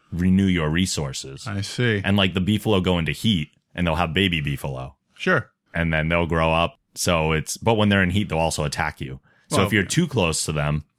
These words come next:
Speaker 1: and you set up camp there, they might just rush your camp.
Speaker 2: Yeah. <laughs>
Speaker 1: So there's a lot of things to consider. There's a lot of things going on, but it's, it's a very, very fun, very entertaining
Speaker 2: Cool.
Speaker 1: game. I feel like I could go about,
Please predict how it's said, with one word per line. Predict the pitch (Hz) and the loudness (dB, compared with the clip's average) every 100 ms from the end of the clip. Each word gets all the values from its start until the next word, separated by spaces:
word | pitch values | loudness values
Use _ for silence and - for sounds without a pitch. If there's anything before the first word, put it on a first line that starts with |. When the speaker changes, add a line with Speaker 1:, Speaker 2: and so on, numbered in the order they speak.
| - | -8
Speaker 1:
and | 82 | -4
you | 82 | -2
set | 85 | 0
up | 82 - | -2 0
camp | 82 78 | -2 2
there, | 95 | 2
they | 80 | 2
might | 85 85 | 0 0
just | - 73 | -2 -4
rush | 78 78 - | -2 -2 -4
your | 69 | -6
camp. | 90 76 64 151 | -4 -4 -4 0
Speaker 2:
Yeah. | 151 117 - - | 2 2 -4 -6
<laughs> | 120 - 117 107 - | -6 -4 -8 -8 -2
Speaker 1:
So | 117 | 2
there's | 117 120 | 4 4
a | 113 | 4
lot | 110 135 147 | 2 2 2
of | 110 | 2
things | 123 107 | 2 2
to | 92 | 2
consider. | 90 85 131 92 | 0 0 0 0
There's | 85 | 0
a | 80 | 0
lot | 85 90 95 | 2 2 2
of | 98 | 2
things | 95 90 | 0 0
going | 78 82 87 | 0 0 2
on, | 90 78 | 2 0
but | 80 | -2
it's, | 78 - | -4 -6
it's | 92 90 | -4 -2
a | |
very, | 80 73 76 90 104 98 85 | -2 -4 -2 2 2 2 2
very | 80 78 76 | 0 0 -2
fun, | - 76 71 71 | -2 -2 -2 -2
very | 76 71 | -2 -2
entertaining | 69 - 73 71 | -6 -6 -6 -4
Speaker 2:
Cool. | 131 139 165 | -2 0 0
Speaker 1:
game. | 113 _ - | -2 _ -8
I | 85 | -2
feel | 90 | 0
like | 87 | 2
I | 78 | 0
could | 73 | -2
go | 71 73 | -2 -2
about, | 69 69 69 | -2 -2 -4